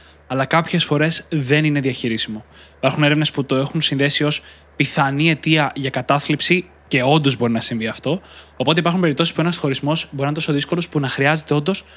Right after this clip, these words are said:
να συμβουλευτείτε κάποιον ειδικό. Η ψυχοθεραπεία, νομίζω, είναι συνήθως η στρατηγική.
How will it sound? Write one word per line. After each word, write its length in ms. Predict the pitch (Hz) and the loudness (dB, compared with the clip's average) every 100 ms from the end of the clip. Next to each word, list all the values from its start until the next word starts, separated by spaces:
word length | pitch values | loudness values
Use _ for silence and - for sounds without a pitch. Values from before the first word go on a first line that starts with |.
| - | -16
να 280 | - 143 135 | -2 0 0
συμβουλευτείτε 440 | - - 139 127 170 | -2 -2 -2 -2 0
κάποιον 280 | 151 - 139 | 0 0 0
ειδικό. 320 | 123 113 101 - - - - | 0 -4 -6 -12 -20 -20 -8
Η 80 | 151 | -2
ψυχοθεραπεία, 640 | - 143 139 131 139 120 | 0 2 2 2 2 2
νομίζω, 340 | 113 117 117 110 | 0 -2 -2 -2
είναι 180 | 110 | -2
συνήθως 520 | 107 117 110 113 - - - | -4 -6 -6 -6 -6 -8 -10
η 60 | |
στρατηγική. 640 | 143 139 120 117 - 107 | -4 -4 -2 -4 -6 -8